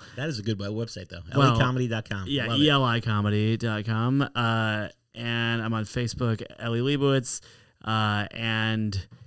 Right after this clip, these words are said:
Speaker 2: Twitter at Ellie Leibovitz, E L I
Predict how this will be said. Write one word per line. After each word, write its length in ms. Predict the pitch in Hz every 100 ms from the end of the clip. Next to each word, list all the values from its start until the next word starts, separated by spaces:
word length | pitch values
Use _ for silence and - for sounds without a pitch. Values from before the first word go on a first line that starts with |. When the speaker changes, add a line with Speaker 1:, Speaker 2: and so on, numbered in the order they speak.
| _ _
Speaker 2:
Twitter 440 | - 131 123 120 120 -
at 220 | 120 117
Ellie 240 | 120 123
Leibovitz, 480 | 117 117 107 110 -
E 200 | - 127
L 160 | 120 117
I 340 | 110 107 107